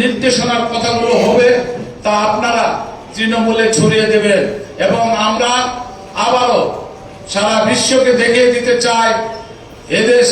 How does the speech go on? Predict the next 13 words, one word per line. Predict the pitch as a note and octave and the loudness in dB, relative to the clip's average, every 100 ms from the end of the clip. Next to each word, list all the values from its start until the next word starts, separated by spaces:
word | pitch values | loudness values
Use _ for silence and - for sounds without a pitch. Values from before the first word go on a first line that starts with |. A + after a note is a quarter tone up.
| A3 | 0
থেকে | G#3+ A3 G#3+ | -2 -2 -2
হাসিনা | G3+ G3+ G#3 G#3 | -2 -2 -4 -4
সরকার | G3+ G3+ G3+ G#3 G#3 G3 F#3+ - - - - | -2 0 0 0 0 0 -2 -6 -12 -16 -6
ভোটের | C3 G#3 A3+ G#3 G3+ G3 | 0 2 4 2 0 2
ব্যবস্থাকে | G3 G3+ G3+ G3+ F#3 F#3+ F#3 | 2 2 2 0 0 0 0
জাদুঘরে | F3+ F3 F#3 F3 E3 | 0 0 2 2 2
নিয়ে | D#3 D3+ C#3+ | 2 0 0
গেছে। | C#3 B2+ A#2+ G2 - - - - - | -2 -2 -2 -2 -8 -10 -10 -10 -4
সম্মানিত | E3+ F#3+ G3 G3+ G3+ | 0 2 2 2 2
নেতৃবৃন্দ, | G#3 G#3 G#3 G3+ G3+ G3+ F#3+ - - - - - - - - - - - - - - - F3 F3+ | 2 0 0 0 2 2 4 2 0 -4 -10 -14 -18 -20 -20 -20 -20 -20 -18 -18 -18 -8 -4 -2
স্থানীয় | G#3+ G#3+ A3+ A3+ | 0 2 2 2
পর্যায়ে | A#3 A3+ A3+ A#3 B3 A#3+ B3 - - - - - - - - - - - - - - - - - - - - | 2 2 2 2 0 0 -4 -10 -14 -14 -16 -16 -16 -18 -18 -16 -18 -18 -18 -20 -20 -20 -20 -20 -20 -20 -6
অনেকে | - G#3+ A#3 A#3+ | 0 2 2 2